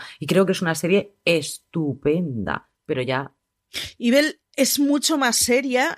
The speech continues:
Speaker 2: es,
Speaker 1: Es otro tono,
Speaker 2: eh,
Speaker 1: totalmente. Esto no
Speaker 2: tie-,
Speaker 1: tiene nada que
Speaker 2: tiene
Speaker 1: ver,
Speaker 2: otras
Speaker 1: nada.
Speaker 2: pretensiones, digamos, por el tono,
Speaker 1: Sí.
Speaker 2: sí, sobre todo.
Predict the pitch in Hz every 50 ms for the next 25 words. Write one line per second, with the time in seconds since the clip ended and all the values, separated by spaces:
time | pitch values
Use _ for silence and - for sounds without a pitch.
0 | - - - 208 208 - 135 - 190 165 180 175 156 - 208 214 214 196 165 170
1 | 165 165 170 175 190 190 190 151 180 - - - 190 170 170 277 156 147 131 131
2 | 123 120 269 294 302 302 320 330 330 294 277 - - 240 269 269 - 262 226 220
3 | - - 254 262 277 294 277 269 302 277 240 233 185 214 226 240 240 - - -
4 | 262 233 220 202 190 202 226 214 202 185 160 165 165 - - 226 202 170 - -
5 | 202 185 180 175 160 214 202 175 170 156 156